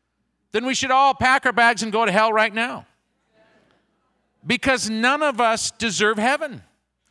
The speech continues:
And it's not fair. The fact that God forgave me on what Jesus did for me, that's not fair. I should be paying that. But God's not fair. He comes in and he does it for us,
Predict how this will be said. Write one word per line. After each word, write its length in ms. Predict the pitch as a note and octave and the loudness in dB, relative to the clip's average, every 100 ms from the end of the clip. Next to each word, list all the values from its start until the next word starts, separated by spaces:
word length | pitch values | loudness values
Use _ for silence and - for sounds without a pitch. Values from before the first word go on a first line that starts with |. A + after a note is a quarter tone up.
| _ _ _ _ _ _ | _ _ _ _ _ _
And 120 | A#3 | -4
it's 180 | B3 - | -4 -2
not 300 | A#3 C#4+ A#3 | 0 -2 -2
fair. 240 | C#4 G3+ | -2 -2
The 100 | C#3+ | -2
fact 260 | G#3+ B3+ B3+ | 0 0 0
that 120 | A3+ | 0
God 220 | G#3+ A#3 | 2 2
forgave 420 | - B3 G3 A#3+ G3 | 0 -6 -2 -4 -4
me 420 | A3+ B3 C#4+ - _ _ _ _ _ _ _ _ _ _ _ - | -4 -4 -8 -12 _ _ _ _ _ _ _ _ _ _ _ -6
on 140 | G3+ | 0
what 180 | G#3 D3 | 0 -2
Jesus 460 | A#2 G#3+ A#3+ C4+ | -4 -4 -4 -8
did 240 | F#3 C#4 A3+ | -4 -4 -4
for 120 | C4+ | -6
me, 260 | C4+ C#4+ B3+ | -4 -6 -4
that's 300 | E3 A3+ - | -2 -2 0
not 220 | F4 B3+ | -2 0
fair. 360 | E3 C3+ A#3 - _ _ _ _ _ _ _ _ _ | 0 0 -2 -10 _ _ _ _ _ _ _ _ _
I 120 | F#3+ | 0
should 160 | C4+ D#4 | 0 -4
be 120 | C#4+ | -4
paying 320 | - F#3+ D#3 | -2 -2 -2
that. 220 | B2 F#2 _ _ _ _ _ _ _ _ _ _ _ | -4 -6 _ _ _ _ _ _ _ _ _ _ _
But 100 | G#3+ | -2
God's 280 | B3+ A#3+ F#3 | 0 0 -2
not 260 | B3+ D4+ | -2 -2
fair. 380 | - D4+ G#3+ F2 - _ _ _ _ _ _ _ _ _ _ | -2 -2 -2 -6 -18 _ _ _ _ _ _ _ _ _ _
He 120 | A#3+ | -8
comes 340 | - B3+ G#3 | 0 -2 0
in 340 | A#3+ C#4 A#3 C3 _ _ _ _ | -2 -2 -6 -12 _ _ _ _
and 120 | - F#3 | -6 -4
he 100 | A3+ | -2
does 260 | G#3 A#3 | 0 0
it 100 | G3 | -4
for 240 | - B3 C#4 | -2 2 2
us, 320 | F3+ - | 0 -4